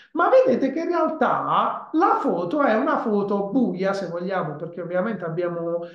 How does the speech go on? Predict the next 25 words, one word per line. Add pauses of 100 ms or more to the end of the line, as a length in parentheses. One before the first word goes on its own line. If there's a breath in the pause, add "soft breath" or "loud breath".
(140 loud breath)
fatto
dei
tagli
per,
eh,
oscurare,
tra
virgolette,
quella
che
è
l'emissione
standard
del
sole
ed
evidenziare
maggiormente
quello
che
è
invece
il
brillamento
solare.